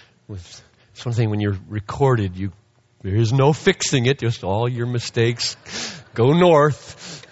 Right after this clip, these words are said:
or here. So I'm gonna try to get seven. And would you just raise your hand at the end if there's, if I didn't do seven? Number one, this is a vision for what Bethlehem,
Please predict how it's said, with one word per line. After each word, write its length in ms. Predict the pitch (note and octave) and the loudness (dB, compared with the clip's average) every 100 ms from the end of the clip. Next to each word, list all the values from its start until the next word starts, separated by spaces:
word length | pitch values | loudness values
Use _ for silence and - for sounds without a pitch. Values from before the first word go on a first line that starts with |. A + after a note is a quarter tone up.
| _ _ | _ _
or 200 | G#2 A#2+ | 0 4
here. 400 | D3+ C3 A#2+ A#2+ - - - _ _ _ | 4 4 2 0 -6 -20 -20 _ _ _
So 200 | - A2 | -4 2
I'm 120 | C#3 | 4
gonna 140 | F#3 C3+ | 4 0
try 300 | - D3+ C#3+ | 0 2 2
to 80 | |
get 260 | A#2 B2 - | 2 0 0
seven. 560 | - - D3 A#2 F#2+ G#2+ | -2 2 2 0 -2 -4
And 120 | A#2+ | -2
would 140 | B2+ | -2
you 60 | G3+ | -2
just 260 | F#3+ A#3+ - | -2 -2 -2
raise 360 | A#2+ D3 E3 | 2 4 4
your 120 | E3 C#3 | 0 2
hand 280 | D3 D#3+ | 2 2
at 140 | E3 - | 0 0
the 200 | C#3+ D3+ | 2 4
end 140 | D#3 | 4
if 140 | B2+ C#3+ | 0 2
there's, 420 | C#3+ B2+ - - _ _ | 0 0 -4 -8 _ _
if 80 | C#3+ | -4
I 60 | |
didn't 180 | C#3+ D#3+ | -2 0
do 140 | C3+ - | 2 0
seven? 420 | - B2 B2+ C3 | 4 4 4 4
Number 260 | F#3 A3+ | 6 6
one, 360 | A3+ G3 D3 F#2 - - | 8 6 6 0 -12 -2
this 180 | D#3+ G3 | 0 4
is 120 | A#3+ G#3+ | 4 4
a 40 | |
vision 520 | C#3+ G3 B3 F#3 B3 | 4 2 4 4 2
for 120 | A3+ | 2
what 220 | G#3+ F3+ D3 | 4 4 4
Bethlehem, 680 | G3+ - A#3 G3+ A3 G#3+ | 2 4 2 4 2 2